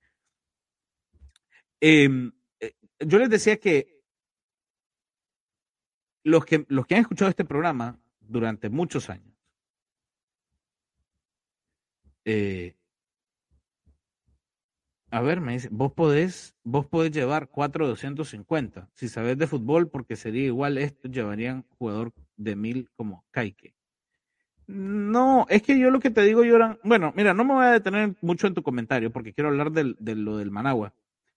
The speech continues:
Este, lo que yo te quiero decir es que vos podés ir a jugar a, a, a Honduras a ver futbolistas.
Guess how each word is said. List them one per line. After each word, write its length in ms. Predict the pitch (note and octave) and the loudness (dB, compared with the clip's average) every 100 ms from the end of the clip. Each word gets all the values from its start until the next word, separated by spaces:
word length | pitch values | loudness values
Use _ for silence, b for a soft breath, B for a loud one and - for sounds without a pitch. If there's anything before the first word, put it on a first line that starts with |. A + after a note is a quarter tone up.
| _ - | _ -4
Este, 640 | A#2+ - B2+ A#2 G2+ _ _ _ _ _ | -4 0 0 0 -2 _ _ _ _ _
lo 140 | D#3+ | 2
que 160 | E3 F#3 | 4 2
yo 140 | G#3 | 2
te 100 | A#3 | -2
quiero 200 | - B3+ | -2 4
decir 260 | A#3 A3 A3+ | 4 6 0
es 60 | A#3 | 2
que 100 | G#3 | 2
vos 160 | F#3+ | 2
podés 340 | - G#3+ G3+ G#3 | 2 2 4 2
ir 100 | A3+ | 0
a 60 | |
jugar 240 | G#3 G3 - | 2 0 2
a, 280 | E3+ - D#3 | 0 2 0
a, 0 | |
a 160 | - | 0
Honduras 400 | C#3 B2+ D#3 F#3+ | -2 0 0 0
a 60 | D3+ | -2
ver 180 | C3 D3 | -4 -6
futbolistas. 640 | E3+ A2 G#2+ C3+ - _ | -6 -6 -6 -6 -10 _